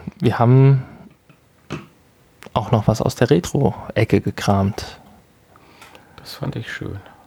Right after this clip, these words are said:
Speaker 1: Ein,
Speaker 2: Kannte ich gar
Speaker 1: äh,
Speaker 2: nicht.
Speaker 1: sehr altes Spiel. Ein Spiel, was damals, glaube ich, sogar schon zum Release erschienen ist. Wenn nicht, dann kurz danach.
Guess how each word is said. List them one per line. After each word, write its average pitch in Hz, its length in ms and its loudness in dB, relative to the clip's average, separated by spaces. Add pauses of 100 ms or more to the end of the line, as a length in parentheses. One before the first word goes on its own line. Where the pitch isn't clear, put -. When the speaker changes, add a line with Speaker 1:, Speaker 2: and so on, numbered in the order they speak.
(120)
Speaker 1:
Ein, 107 500 6
Speaker 2:
Kannte 104 240 4
ich 71 100 -2
gar 123 120 0
Speaker 1:
äh, - 60 0
Speaker 2:
nicht. - 200 -8
Speaker 1:
sehr 156 320 6
altes 180 320 2
Spiel. 98 540 0
Ein 113 540 4 (120)
Spiel, 151 320 2
was 143 220 2
damals, 139 380 4
glaube 131 320 4
ich, 151 200 0
sogar 131 380 4
schon 135 240 2
zum 127 200 4
Release 120 480 4
erschienen 113 440 2
ist. - 340 -8
Wenn 117 300 4
nicht, 151 220 4
dann 123 140 6
kurz - 280 0
danach. 107 460 2